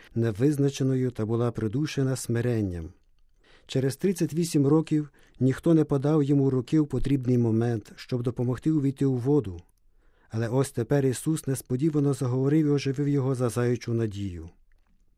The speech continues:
Виявлене Ісусом зацікавлення та сказані ним слова відкривають серце цього розслабленого. Хворий підтримує розмову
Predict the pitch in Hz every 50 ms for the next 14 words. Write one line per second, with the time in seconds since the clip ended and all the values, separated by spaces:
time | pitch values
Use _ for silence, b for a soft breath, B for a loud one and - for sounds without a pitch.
0 | _ _ b b b b b b b 107 107 147 165 165 143 139 135 127 120 123
1 | 127 123 - - 170 160 - 143 131 117 127 117 - 131 - - 160 170 160 147
2 | 139 127 123 113 - 120 - - - 165 170 151 156 147 143 143 151 151 147 143
3 | - - 123 117 113 143 147 151 147 b b b b b b b - 120 127 120
4 | - - 123 131 131 131 135 127 123 123 - - 147 151 160 156 143 - 143 135
5 | - 143 139 120 123 - 123 117 - - 131 139 143 139 117 104 98 95 87 82
6 | 87 82 85 101 _ _ - _ - _ _ _ _ _ _ _ b b b b
7 | - - 127 139 139 131 117 - 123 - - 143 151 147 143 139 131 123 123 120
8 | 107 104 107 120 143 160 165 156 160 156 156